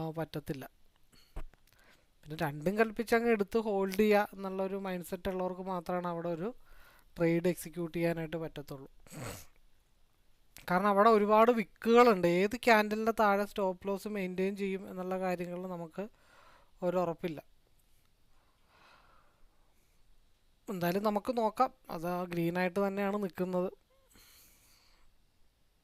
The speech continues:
പിന്നെ പർട്ടിക്കുലർ ആയിട്ടൊരു സ്റ്റോപ്പ് ലോസ് നമുക്ക് ഒരിക്കലും പറയാൻ പറ്റില്ല. ഇപ്പോൾ ഒരു ക്യാൻഡലിന് ഓപ്പണും ക്ലോസും മാത്രമാണുള്ളതെങ്കിൽ ഓക്കെ, ആ,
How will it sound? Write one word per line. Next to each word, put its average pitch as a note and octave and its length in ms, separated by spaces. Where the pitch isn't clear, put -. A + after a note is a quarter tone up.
പിന്നെ A3 140
പർട്ടിക്കുലർ C4+ 640
ആയിട്ടൊരു C4+ 340
സ്റ്റോപ്പ് A#3 420
ലോസ് A#3 160
നമുക്ക് A3+ 340
ഒരിക്കലും A3 400
പറയാൻ F#3+ 360
പറ്റില്ല. E3+ 300
ഇപ്പോൾ E3+ 140
ഒരു G3 80
ക്യാൻഡലിന് G#3 640
ഓപ്പണും A#3 600
ക്ലോസും A#3 500
മാത്രമാണുള്ളതെങ്കിൽ A#3+ 1500
ഓക്കെ, G3 420
ആ, F#3+ 40